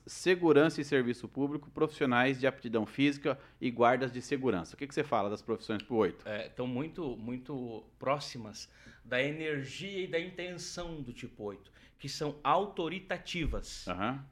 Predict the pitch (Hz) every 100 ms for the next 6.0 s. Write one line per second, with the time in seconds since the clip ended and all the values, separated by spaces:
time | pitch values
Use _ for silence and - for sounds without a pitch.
0 | _ 160 190 - - 170 160 160 147 139
1 | 170 - 160 131 143 180 196 202 202 185
2 | 175 165 120 101 - - - - - _
3 | _ _ 127 139 185 - 170 170 196 180
4 | 175 - 196 196 185 170 147 147 - 135
5 | 117 117 110 107 95 110 113 95 95 80